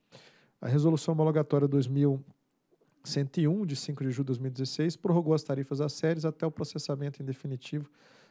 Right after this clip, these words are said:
da segunda revisão tarifária. E na vigésima terceira reunião pública ordinária da diretoria, né, a última reunião, né, foi aprovado o resultado da revisão tarifária,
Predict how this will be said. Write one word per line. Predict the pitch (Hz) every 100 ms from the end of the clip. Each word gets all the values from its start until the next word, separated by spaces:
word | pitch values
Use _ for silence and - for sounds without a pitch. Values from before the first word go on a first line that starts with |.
| _
da | -
segunda | 131 - 135 143
revisão | 120 139 135
tarifária. | 135 143 147 - 107 113 _ - - _
E | 147
na | 160
vigésima | 160 151 151 156 139 143 131 _ _
terceira | - 131 - 160
reunião | 139 143 135
pública | 127 139 127 -
ordinária | 131 151 139 180 170 165 _ _ _
da | 131
diretoria, | 127 131 135 127 127 170 180 143
né, | 175 151 127 123 123
a |
última | 135 156 135
reunião, | 123 127 135 185 _ _ _ _ _
né, | 127
foi | 160
aprovado | 160 156 131 139 139
o | 131
resultado | 165 160 135 143 170 165
da |
revisão | 127 131 123 127
tarifária, | 135 147 - 160 170 180